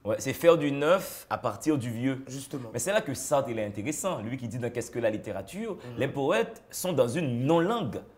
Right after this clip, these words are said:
Speaker 2: Oui, non-langue. Par exemple, moi-même, j'ai pas lu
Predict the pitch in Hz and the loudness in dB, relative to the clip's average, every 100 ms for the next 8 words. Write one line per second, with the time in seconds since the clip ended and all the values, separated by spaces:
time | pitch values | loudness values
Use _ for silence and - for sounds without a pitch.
0 | _ _ _ - 151 117 - - _ _ | _ _ _ -6 -4 -4 -10 -20 _ _
1 | _ - 156 170 208 196 190 202 214 190 | _ -8 -4 -2 0 2 2 2 0 -4
2 | - - _ _ _ _ _ _ _ - | -8 -18 _ _ _ _ _ _ _ -4
3 | 156 139 170 156 156 185 151 135 147 180 | -4 -2 -4 -2 0 -2 -2 -6 -4 -2
4 | 175 165 165 156 | 0 -4 -6 -10